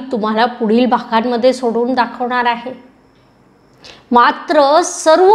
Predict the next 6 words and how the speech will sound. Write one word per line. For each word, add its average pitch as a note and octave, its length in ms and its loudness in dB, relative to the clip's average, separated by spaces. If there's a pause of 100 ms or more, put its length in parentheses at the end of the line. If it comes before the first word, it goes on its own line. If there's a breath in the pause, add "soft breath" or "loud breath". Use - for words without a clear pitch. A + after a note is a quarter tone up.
पत्रिका D#4 560 -2
मी D#4 300 2
सोडवून C4 500 -4
दाखवाव्यात A3+ 840 -6
आणि A3 300 -2
तुम्ही A3 220 -4